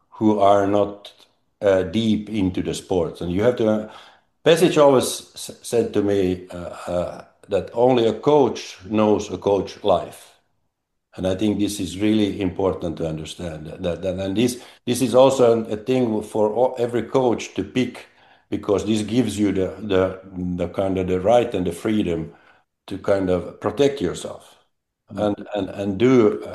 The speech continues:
Speaker 1: and keep on trying to do things which you, you think are right, which I, which I try to do in Germany. Of course, uh, you have to learn all the time.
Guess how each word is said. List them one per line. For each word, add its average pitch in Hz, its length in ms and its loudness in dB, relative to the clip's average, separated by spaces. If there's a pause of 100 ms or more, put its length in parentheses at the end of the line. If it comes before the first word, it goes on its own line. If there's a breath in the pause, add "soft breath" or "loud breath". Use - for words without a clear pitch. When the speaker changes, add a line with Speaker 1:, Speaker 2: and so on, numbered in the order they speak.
Speaker 1:
and 101 200 -4
keep 120 280 -4
on 104 160 2
trying 110 340 2
to 107 80 -4
do 113 240 0
things 107 300 -4
which 95 180 -6
you, 139 320 2
you 156 260 4
think 107 260 0
are 90 120 4
right, 90 260 0
which 131 220 -2
I, 143 280 4
which 120 240 -6
I 127 80 4
try 131 240 4
to 135 120 -2
do 139 220 2
in 110 120 2
Germany. 98 520 -2 (240 loud breath)
Of 117 160 -4
course, - 340 4 (640 loud breath)
uh, 107 440 6
you 139 140 4
have 156 180 4
to 135 80 4
learn 139 280 8
all 95 300 0 (220)
the 85 80 -8
time. 82 300 -10